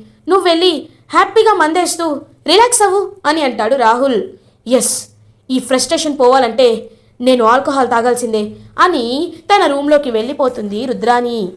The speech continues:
ఇంకా కళ్యాణ్, అనామిక కూడా హ్యాపీగా వాళ్ళ టైంని స్పెండ్ చేస్తూ ఉంటారు.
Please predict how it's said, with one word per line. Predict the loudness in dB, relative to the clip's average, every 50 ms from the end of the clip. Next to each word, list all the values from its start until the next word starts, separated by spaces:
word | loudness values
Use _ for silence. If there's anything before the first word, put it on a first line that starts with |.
| -16 _ _ -20 -20 _ _ _ _ _ _ _ _ _
ఇంకా | -6 -2 -2 -2
కళ్యాణ్, | -2 0 -2 -2 0 -2 -4 -4 -4 -4
అనామిక | -4 -2 -2 -2 -2 -4 -6
కూడా | -6 -6 -4 -4 -2 0 0 -2 -2 -6 -10 _ _ _ -2
హ్యాపీగా | 0 0 0 -2 -6 -6 -2 0 0 2
వాళ్ళ | 2 0 -2
టైంని | -2 -4 -6 -6 -6 -6 -8
స్పెండ్ | -8 -8 -8 -8 -8 -8
చేస్తూ | -6 -8 -6 -6 -6
ఉంటారు. | -8 -6 -6 -6 -6 -4 -4 -4 -6 -6 -6 -8